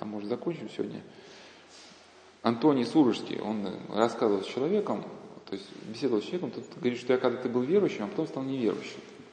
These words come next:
Ну, тоже один из вопросов, который мы ставим в этом цикле, это утрата веры. Как можно объяснить, исходя из рациональных аргументов, что вот человек утрачивает веру?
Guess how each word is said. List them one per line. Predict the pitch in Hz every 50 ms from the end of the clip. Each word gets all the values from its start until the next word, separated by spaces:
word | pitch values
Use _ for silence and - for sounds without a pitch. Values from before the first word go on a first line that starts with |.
| - - - - - - - - - - - - - - - - _
Ну, | 147 147
тоже | 165 147 131
один | 123 131 139
из | 131
вопросов, | 113 123 123 - 147 135 -
который | - 123 - 123 120
мы | 123
ставим | 120 - - 120 117
в | 110
этом | 110 110 117 120
цикле, | - - 190 190 127 117
это | 104 - 117
утрата | 117 113 - 127 117 113 - 113
веры. | 113 113 107 90 - - - - - - - - - - - - _ - - - - - - - - _ _ _ _ _ _ _ _ _
Как | - 120 -
можно | 117 110 107 101 110 110
объяснить, | 107 113 117 - 160 147 -
исходя | - - - 120 110 107 107
из | 104
рациональных | 101 - - 120 120 120 117 101 90 92 92 - - - - - - -
аргументов, | - - 98 117 123 160 208 196 180 - - - - - -
что | - - - 110
вот | 117 135 139 - - - - - - - - - - - - _ _ -
человек | - - - - 127 -
утрачивает | - 107 - - 110 104
веру? | 104 98 95 - -